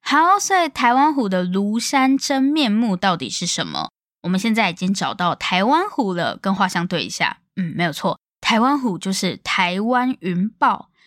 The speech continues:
应该没有人不认识台湾云豹吧？台湾云豹被认为是一种已经灭绝的台湾特有种生物。不确定台湾云豹到底是什么时候消失的，其实台湾云豹到今天都还在我们那个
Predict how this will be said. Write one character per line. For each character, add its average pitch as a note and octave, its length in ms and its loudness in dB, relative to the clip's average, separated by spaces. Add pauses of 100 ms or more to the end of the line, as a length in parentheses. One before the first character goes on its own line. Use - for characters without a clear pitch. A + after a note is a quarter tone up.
(140)
应 G4+ 80 -10
该 C5+ 280 -2
没 B3 60 2
有 G3 60 0
人 E3+ 200 -2
不 F3 180 -6
认 G#3 220 0
识 G3 200 -2
台 D#3 240 0
湾 F3 220 2
云 E3 200 -2
豹 D#3+ 240 -2
吧？ D2+ 260 -6 (340)
台 D4+ 100 0
湾 F#4 80 2 (120)
云 E4+ 120 0
豹 E4+ 180 4
被 D#4+ 140 0
认 D4+ 240 2
为 F#3+ 140 0
是 A3+ 180 -4
一 A3 100 -2
种 F3+ 240 -2
已 F3+ 140 -4
经 A3 200 0
灭 B3+ 340 0
绝 G#2 260 -6
的 B2 220 -6
台 F#3 200 0
湾 G3 180 2
特 A#3+ 160 0
有 E3 140 -2
种 F3+ 200 -6
生 D#4 320 0
物。 F4 200 -2 (380)
不 D#4 120 -2
确 G#4+ 200 0
定 G4+ 180 -2
台 A3+ 180 0
湾 G#3+ 160 0
云 F#3 160 -2
豹 F#3+ 160 2
到 F#3+ 180 0
底 D#3 140 -8
是 F#3 180 -4
什 F3+ 160 -2
么 D#3 80 -6
时 E3+ 120 -8
候 F3 100 0
消 G3 320 -2
失 F3+ 300 -4
的， - 260 -6 (100)
其 D#4 140 -2
实 E4+ 80 -4
台 - 240 0
湾 G#3 180 2
云 F#3+ 160 0
豹 G#3+ 200 -2
到 G#3+ 120 -2
今 C4 400 0
天 B3 360 -2
都 A#3 120 0
还 E3 240 -2
在 G3+ 180 2
我 E3 120 0
们 D3 160 -4
那 F3+ 100 0
个 D#3+ 280 -2